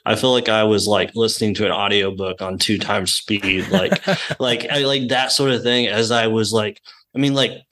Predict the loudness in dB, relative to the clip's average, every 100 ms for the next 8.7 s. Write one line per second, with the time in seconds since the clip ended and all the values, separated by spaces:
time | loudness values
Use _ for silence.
0 | _ _ _ -4 0 0 0 0 0 2
1 | 2 0 0 -2 -2 -2 -2 0 2 2
2 | 0 0 2 2 2 0 0 -2 -4 -6
3 | -2 -2 0 0 2 0 0 0 2 2
4 | 2 2 0 0 0 -4 -6 -18 -20 -8
5 | -4 -2 -2 0 2 2 0 2 0 0
6 | 0 0 0 0 0 0 0 2 0 0
7 | 0 0 2 0 0 0 -2 -2 -2 -2
8 | -6 -8 -6 -4 -2 0